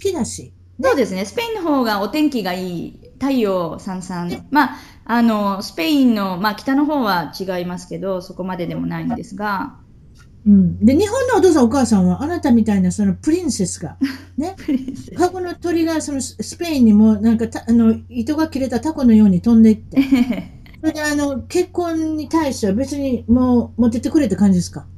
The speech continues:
Speaker 2: 初めのうちはですね、二十代、二十五とか六のあたりでは、
Speaker 1: はい。
Speaker 2: まず、まあ、日本人じゃないとダメ。相手は日本人で日本に住みなさいっていう、
Speaker 1: うん。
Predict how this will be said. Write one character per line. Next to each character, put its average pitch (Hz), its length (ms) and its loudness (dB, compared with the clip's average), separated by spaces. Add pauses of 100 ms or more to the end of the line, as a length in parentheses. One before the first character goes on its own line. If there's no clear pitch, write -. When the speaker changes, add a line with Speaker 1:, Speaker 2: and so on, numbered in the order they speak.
(200)
Speaker 2:
初 359 240 4
め 415 120 -2
の 392 100 -4
う - 40 -4
ち 370 120 -2
は 359 80 -2
で 240 120 0
す 214 120 -6
ね、 180 320 -4
二 233 100 2
十 330 300 -2
代、 196 760 -2 (580)
二 285 180 2
十 262 240 0
五 226 260 2
と 240 100 -4
か 202 100 -2
六 240 520 0
の 202 160 -4
あ 247 60 -2
た 247 120 -2
り 202 140 -4
で 185 140 -2
は、 214 640 -2 (380)
Speaker 1:
は 190 100 -8
い。 160 180 -6 (160)
Speaker 2:
ま 294 160 -2
ず、 233 380 -4 (200)
ま 240 300 -2
あ、 - 20 -6
日 277 100 8
本 320 200 2
人 285 460 -2
じ 226 100 -4
ゃ - 20 -2
な 208 100 -2
い 196 60 -4
と 233 80 -2
ダ 208 100 -2
メ。 - 280 -6 (580)
相 233 220 -2
手 247 100 -2
は 220 100 -2
日 208 120 -2
本 226 200 -2
人 240 240 -2
で 381 120 0
日 302 120 4
本 294 180 4
に 220 80 2
住 202 120 -6
み 196 80 -4
な 190 120 -6
さ 214 120 -6
い 180 60 -2
っ - 240 -14
て 180 100 -4
い 180 100 -2
う、 165 300 -6 (640)
Speaker 1:
う - 20 0
ん。 160 280 2